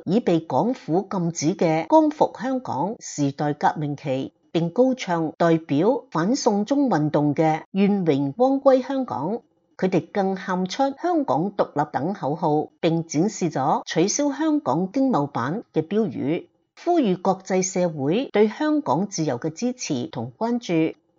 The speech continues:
反送中運動始於二零一九年，當時超過一百萬香港市民走上街頭，抗議香港立法會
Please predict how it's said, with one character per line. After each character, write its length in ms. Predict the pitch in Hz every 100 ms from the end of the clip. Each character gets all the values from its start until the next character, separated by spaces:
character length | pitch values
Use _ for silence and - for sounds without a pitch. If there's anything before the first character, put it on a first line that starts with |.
| -
反 240 | 151 185
送 280 | 220 202 190
中 180 | 262 269
運 220 | 175 143
動 320 | 156 156 143
始 160 | - 170
於 240 | 185 277
二 260 | 233 156 147
零 160 | 139 143
一 140 | 233
九 220 | - 165
年， 320 | 196 143 135 135
當 160 | 320 339
時 160 | 240 160
超 240 | - 294
過 400 | - 202 180 -
一 100 | 285 339 -
百 140 | 190 -
萬 280 | 175 151 151
香 280 | 170 285 277
港 180 | 143 160
市 160 | -
民 300 | 147 139 131
走 200 | - 143
上 280 | 175 165 165
街 160 | 220 233
頭， 400 | 196 143 127 - _ -
抗 240 | 233 220
議 180 | 190 214
香 240 | 311 294
港 220 | 285 165 196
立 140 | 143
法 240 | - 170 156
會 400 | 147 147 226